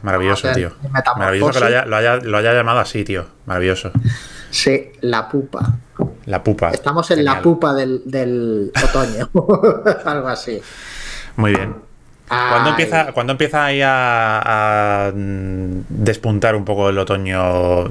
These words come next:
Speaker 1: más decididamente?
Speaker 2: Pues
Speaker 1: En plan de decir, "Uy, ya me tengo que echar la reviejita".
Speaker 2: Hom-, el año pasado empezó tarde, ¿eh? Empezó como en rollo, joder, empezó octubre, entrado, bien entr-, bien entrado octubre, ¿eh?
Speaker 1: ¿Sí?
Speaker 2: Hacía calor hasta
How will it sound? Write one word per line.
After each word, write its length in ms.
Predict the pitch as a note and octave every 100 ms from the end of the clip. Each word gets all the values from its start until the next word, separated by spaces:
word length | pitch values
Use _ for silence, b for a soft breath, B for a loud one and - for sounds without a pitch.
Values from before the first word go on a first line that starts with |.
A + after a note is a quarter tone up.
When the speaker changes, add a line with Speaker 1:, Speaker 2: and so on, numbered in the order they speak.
| F#2+
Speaker 1:
más 340 | F#2+ F#2+ - -
decididamente? 640 | G2+ G2 G#2 F#2+ C3+ F2+ -
Speaker 2:
Pues 100 | F2
Speaker 1:
En 60 |
plan 220 | E2+ F#2+ F#2+
de 80 |
decir, 500 | G2 F#2 F#2 F#2 G2+ G#2
"Uy, 200 | B2 G#2+
ya 320 | A2 B2 C3
me 80 | C3
tengo 160 | A2+ A#2
que 60 |
echar 180 | G#2+ A2+
la 60 | G#2
reviejita". 480 | G2+ F#2+ G2 F#2 - -
Speaker 2:
Hom-, 200 | C3+ D3 D3 -
el 180 | C3+ C3
año 220 | C3+ D#3
pasado 720 | F3 - D3 D#3+ G3 F#3 C#3
empezó 720 | C3 C3 - C3+ B2 A2 G#2+ G2
tarde, 380 | A#2 C3+ G2
¿eh? 80 | G3 A#3
Empezó 340 | C3+ - -
como 180 | A#2+ A#2+
en 220 | A#2 A2
rollo, 680 | A2+ B2 A#2 A2 G#2+ G#2 G#2+ - -
joder, 260 | G2+ - - -
empezó 440 | A2 - - G#2 A2 A#2 A#2 A#2+
octubre, 580 | A#2 - C3+ B2+ A#2+ A#2
entrado, 400 | A2+ A#2 A#2+ A#2+
bien 160 | A#2 A#2+
entr-, 400 | G2 A2+ A2+ G#2 -
bien 160 | C3
entrado 260 | A#2+ A#2+ A#2
octubre, 400 | - D#3 D3 G#2+
¿eh? 40 | - - - - -
Speaker 1:
¿Sí? 360 | - C3+ D#3+ -
Speaker 2:
Hacía 300 | - A#2 B2
calor 300 | B2+ B2+
hasta 100 | C3